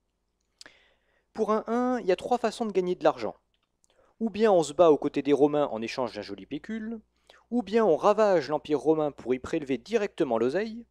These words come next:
ou bien on menace les Romains en vociférant des insultes pour récupérer un tribut sans se fouler. Cette troisième option fonctionne particulièrement bien sur l'Empire romain d'Orient, qui a de quoi payer des juments par grappe de mille.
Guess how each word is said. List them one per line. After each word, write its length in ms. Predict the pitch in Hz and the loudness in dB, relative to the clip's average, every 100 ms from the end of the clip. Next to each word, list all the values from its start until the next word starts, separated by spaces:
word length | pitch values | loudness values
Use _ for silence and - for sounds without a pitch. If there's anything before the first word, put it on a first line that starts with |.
| _ _ _ _ - _ - | _ _ _ _ -20 _ -4
ou 100 | 254 | -2
bien 240 | 175 185 | 0 0
on 120 | 214 | 0
menace 420 | 143 214 214 180 202 | 0 0 0 -2 -2
les 80 | |
Romains 320 | 208 165 135 - | 0 2 2 2
en 80 | 143 | 0
vociférant 600 | 123 226 - - 226 196 | 0 -4 -6 -4 -2 0
des 160 | 170 151 | -2 -4
insultes 500 | 143 - 208 - - | -6 -8 -10 -12 -10
pour 200 | - 120 | -6 -4
récupérer 500 | 226 - 226 214 208 | -4 -6 -6 -4 -2
un 80 | 180 | -4
tribut 380 | - 180 175 233 | -6 -10 -12 -10
sans 180 | - 214 | -8 -10
se 100 | - | -8
fouler. 300 | 233 123 - _ _ _ _ _ _ _ _ _ _ _ - - _ _ | -6 -6 -6 _ _ _ _ _ _ _ _ _ _ _ -20 -20 _ _
Cette 280 | - 139 - | 0 0 0
troisième 380 | - 208 214 208 | 0 0 2 2
option 360 | 202 - 208 | 0 -4 -8
fonctionne 460 | 202 196 - 151 131 | -6 -8 -4 -4 -2
particulièrement 720 | 214 - 226 190 202 175 160 | -6 -6 -14 -4 -2 0 -4
bien 180 | 156 196 | -4 -6
sur 160 | - | -2
l'Empire 340 | 127 202 - 151 | -2 -2 -2 0
romain 300 | 175 190 139 | 2 2 2
d'Orient, 420 | 165 139 131 - _ _ _ | 2 2 -4 -6 _ _ _
qui 160 | - | 2
a 40 | 151 | 2
de 60 | |
quoi 240 | - 214 - | 4 0 2
payer 240 | 185 214 | -2 -4
des 140 | 151 127 | -4 -4
juments 320 | 175 202 220 | -4 -4 -2
par 180 | 190 170 | -2 0
grappe 220 | 208 196 | -2 -2
de 80 | 214 | -6
mille. 400 | 185 104 90 | -6 -8 -14